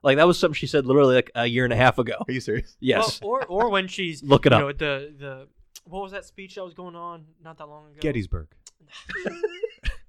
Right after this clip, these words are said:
Speaker 2: Sermon on the Mount.
Speaker 3: No. It was, um, yeah, not, no, not inauguration.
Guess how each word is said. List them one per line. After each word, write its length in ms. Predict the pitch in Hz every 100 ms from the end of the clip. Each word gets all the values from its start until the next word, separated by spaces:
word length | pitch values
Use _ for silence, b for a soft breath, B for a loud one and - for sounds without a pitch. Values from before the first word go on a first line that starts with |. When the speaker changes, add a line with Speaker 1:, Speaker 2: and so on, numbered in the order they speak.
| _
Speaker 2:
Sermon 560 | - - - 165 160 143
on 60 |
the 80 | 120
Mount. 140 | 101 90 170 -
Speaker 3:
No. 60 | b b b b b _ _ _ _ _ _
It 80 | 180
was, 200 | 170 156
um, 400 | 160 151 135 127 120 _ _ _ _ _ _ _ _ _ _ _ _ _
yeah, 140 | 151 143
not, 280 | 139 139 139 147
no, 60 | 147
not 160 | 143 139 135
inauguration. 460 | 139 139 143 -